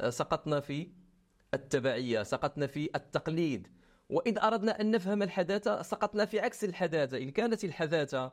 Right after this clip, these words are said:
تعبيرا عن روح الاستقلال والإبداع والابتكار و، آه، أشكال من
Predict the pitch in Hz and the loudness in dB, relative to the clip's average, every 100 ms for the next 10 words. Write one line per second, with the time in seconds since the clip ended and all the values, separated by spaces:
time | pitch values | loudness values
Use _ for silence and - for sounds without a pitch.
0 | _ _ _ - 151 147 190 240 220 214 | _ _ _ 0 0 2 4 4 4 2
1 | 220 226 208 208 - 190 190 202 196 190 | 0 0 0 -4 -2 -2 2 4 4 2
2 | 143 165 208 180 185 226 226 220 214 - | 0 -2 0 0 2 2 2 0 -2 -6
3 | _ _ - 139 160 - 202 185 262 254 | _ _ -4 -2 -2 0 0 2 2 2
4 | 247 175 160 165 - _ _ - 131 143 | 0 0 0 -2 -6 _ _ -4 2 2
5 | 147 - 139 - 220 226 196 185 165 | 2 -2 -6 -2 0 2 2 0 -2